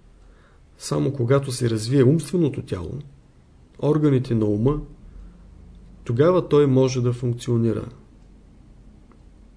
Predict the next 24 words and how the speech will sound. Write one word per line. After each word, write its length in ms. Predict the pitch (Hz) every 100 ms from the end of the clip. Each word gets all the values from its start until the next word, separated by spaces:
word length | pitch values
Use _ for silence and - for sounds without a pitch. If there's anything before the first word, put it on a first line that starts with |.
| - - - - - - - - - - - -
Сега, 320 | - 139 196
ако 160 | 208 131
се 140 | 135
даде 260 | 131 135 160
една 300 | 135 147 127
тема, 400 | 139 110 110 123 - - - - - - - - - - -
каква 300 | 135 220 190
тема 360 | 156 135 160 160 - - -
можем 300 | 151 143 131
да 120 | 123
изберем 420 | 113 113 123 131
за 140 | 117 113
следващия 680 | - 143 117 113 - 101
път? 460 | - - - - - - - - - - - - - - - - - -
Една 260 | 143 143 196
любима 440 | 139 120 170 139
тема, 240 | 135 117 117
върху 320 | 113 113 -
която 340 | 123 151 156
всички 380 | 117 180 180 -
бихте 400 | 135 120 160 -
могли 280 | 135 117 127
да 160 | 113 -
пишете. 440 | 117 - - -